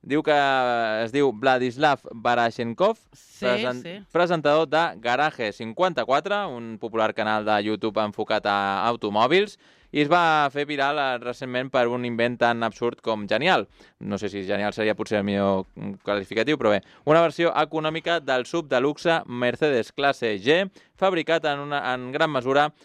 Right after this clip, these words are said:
Speaker 1: amb blocs de gel transparents. Però Barashenkov, eh, volia que fos, eh, una cosa més que una escultura de gel d'aspecte genial, eh, pel que simplement va fer que l'escultor creés el cos en gel.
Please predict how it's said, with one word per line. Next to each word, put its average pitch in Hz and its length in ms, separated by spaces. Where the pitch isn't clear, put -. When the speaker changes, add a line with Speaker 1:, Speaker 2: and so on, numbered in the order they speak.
Speaker 1:
amb 127 220
blocs 127 260
de 113 160
gel 147 260
transparents. 147 800
Però 196 320
Barashenkov, 139 840
eh, 135 160
volia 139 440
que 123 160
fos, 135 440
eh, 107 420
una 127 240
cosa 127 280
més 127 280
que 135 100
una 113 260
escultura 117 420
de 117 80
gel 123 200
d'aspecte 113 420
genial, 123 400
eh, 113 280
pel 143 180
que 160 240
simplement 135 460
va 131 80
fer 139 260
que 135 80
l'escultor 151 460
creés 143 380
el 117 220
cos 160 320
en 107 320
gel. 135 240